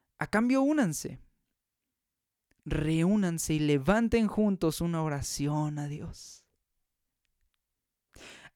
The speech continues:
Agradeciéndole la vida y en voz alta puedan declarar Emanuel.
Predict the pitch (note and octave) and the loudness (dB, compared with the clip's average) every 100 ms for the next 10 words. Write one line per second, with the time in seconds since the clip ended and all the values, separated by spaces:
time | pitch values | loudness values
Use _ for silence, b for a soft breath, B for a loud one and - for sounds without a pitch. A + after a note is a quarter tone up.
0 | - F#3 F#3+ F#3+ F3 - F#3+ G3 G3+ G3 | -4 -2 2 2 2 4 4 4 2 2
1 | G3+ F3+ D3+ F#3 G#3 G#3 C4+ _ _ _ | 2 2 4 4 2 0 -2 _ _ _
2 | _ _ _ _ - D#3+ E3+ E3 F3 - | _ _ _ _ -8 -2 0 2 0 2
3 | G3+ G3+ G#3+ - A3 B3 B3 _ _ _ | 2 2 2 2 -2 -2 -12 _ _ _
4 | _ _ _ _ _ F#3+ G#3 G#3 G3 F#3 | _ _ _ _ _ 0 2 4 2 0
5 | F#3+ F#3+ _ - D#3+ - F3 C#3+ D#3+ E3+ | -4 -8 _ -4 -4 -2 -2 -2 -2 -2
6 | E3+ F3+ F3 _ _ _ _ - F3 D#3+ | -2 -6 -10 _ _ _ _ -8 -4 0
7 | D3+ B2+ B2 | 0 0 -4